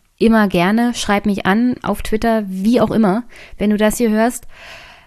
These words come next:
Und komm in meinen Podcast und dann reden wir darüber, wie <laughs> anstrengend das ist, Kommunalpolitik zu machen, wie frustrierend auch, aber wie wichtig. Also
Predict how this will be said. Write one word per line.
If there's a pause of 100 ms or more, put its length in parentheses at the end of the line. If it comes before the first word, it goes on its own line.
(260)
Und
komm
in
meinen
Podcast
und
dann
reden
wir
darüber, (160)
wie (460)
<laughs>
anstrengend
das
ist,
Kommunalpolitik
zu
machen, (480)
wie
frustrierend
auch,
aber
wie
wichtig.
Also